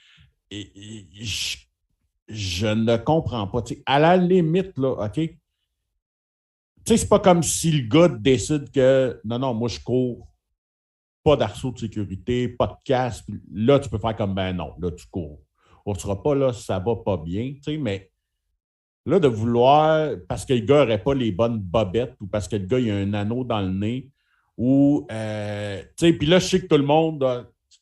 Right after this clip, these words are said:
sais, je sais que tout le monde en a profité pour dire, « Bah, check la diva à Lewis, puis tout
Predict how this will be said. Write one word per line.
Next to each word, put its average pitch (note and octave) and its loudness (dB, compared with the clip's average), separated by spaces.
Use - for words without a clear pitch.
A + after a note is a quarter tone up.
sais, D#3 -4
je - -10
sais E3 -6
que - -14
tout D3 2
le C3 0
monde C#3+ -2
en A#2+ -2
a A#2 0
profité A2+ -6
pour G2+ -6
dire, « G2+ -6
Bah, G2+ -2
check - -8
la G#2 -2
diva F#2 -4
à F#2+ -4
Lewis, F#2+ -6
puis D#2+ -12
tout - -16